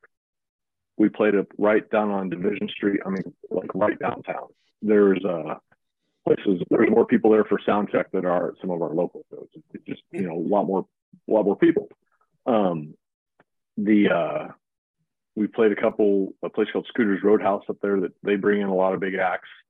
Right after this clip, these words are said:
Um, that's kind of a, a different venue. Huge. On one side, they have a D J, and on the other side, they have the live music venue. So you, you constantly got people going back and forth. So the crowd, you'll have guys our age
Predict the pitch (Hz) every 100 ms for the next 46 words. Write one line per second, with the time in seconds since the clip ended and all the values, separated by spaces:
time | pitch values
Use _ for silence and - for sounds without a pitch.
0 | _ _ _ _ _ 90 85 82 78 -
1 | _ _ - - _ - 101 104 - -
2 | 110 185 185 - _ 196 185 _ _ _
3 | _ _ _ _ _ _ _ _ _ _
4 | _ _ _ _ _ _ _ _ _ _
5 | _ _ _ _ _ _ _ _ _ _
6 | _ - - 113 - - 98 95 117 87
7 | - - _ - 92 120 135 98 98 98
8 | 87 82 87 107 113 92 78 82 - _
9 | _ - 98 95 120 101 87 85 90 -
10 | 92 98 92 90 92 95 90 95 80 85
11 | 85 - 95 - - 110 - 104 - 107
12 | - 101 92 - - _ 156 - - 85
13 | - 110 98 - _ _ _ - - _
14 | - 120 110 107 98 110 104 110 117 110
15 | 107